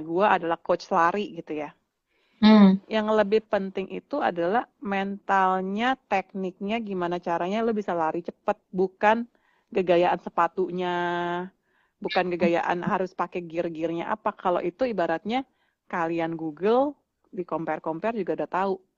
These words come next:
Speaker 1: Gue harus
Speaker 2: Mhm,
Speaker 1: pakai
Speaker 2: mhm.
Speaker 1: compression pants-nya merek ini yang bagus, sepatunya merek ini yang bagus, berapa lama sepatu ini akan bertahan, oke?
Speaker 2: Mhm,
Speaker 1: Things like
Speaker 2: mhm.
Speaker 1: that gitu kan. Itu kan lebih
Speaker 2: Mhm.
Speaker 1: kayak pelengkapnya. Tapi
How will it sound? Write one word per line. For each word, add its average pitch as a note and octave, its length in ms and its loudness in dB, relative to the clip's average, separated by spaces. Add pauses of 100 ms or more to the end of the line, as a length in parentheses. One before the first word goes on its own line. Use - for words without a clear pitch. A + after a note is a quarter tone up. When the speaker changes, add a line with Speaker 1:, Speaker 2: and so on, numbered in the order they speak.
(500)
Speaker 1:
Gue - 160 6
harus G#3 160 12
Speaker 2:
Mhm, - 0 -
Speaker 1:
pakai F#3+ 240 8
Speaker 2:
mhm. - 60 -16
Speaker 1:
compression F3 680 6
pants-nya F3 480 0
merek E3+ 320 -4
ini F#3 240 -4
yang F3+ 140 -4
bagus, D#3 420 -2
sepatunya D#3+ 560 -4
merek E3 320 -2
ini E3+ 240 -4
yang E3+ 80 -4
bagus, E3 320 -6
berapa - 380 -2
lama E3 340 0
sepatu - 380 -6
ini E3 180 -2
akan E3+ 240 -6
bertahan, D#3+ 480 -2 (160)
oke? F#3 320 -4 (360)
Speaker 2:
Mhm, A3+ 140 10
Speaker 1:
Things G3+ 220 10
like G3 220 10
Speaker 2:
mhm. F#3 80 6
Speaker 1:
that F3 240 4
gitu D#3+ 260 -6
kan. D#3+ 160 -4
Itu E3+ 160 -6
kan A3+ 160 -4
lebih G3+ 240 2
Speaker 2:
Mhm. G3+ 80 10
Speaker 1:
kayak E3 260 4 (520)
pelengkapnya. E3+ 580 -2
Tapi F#3+ 380 -4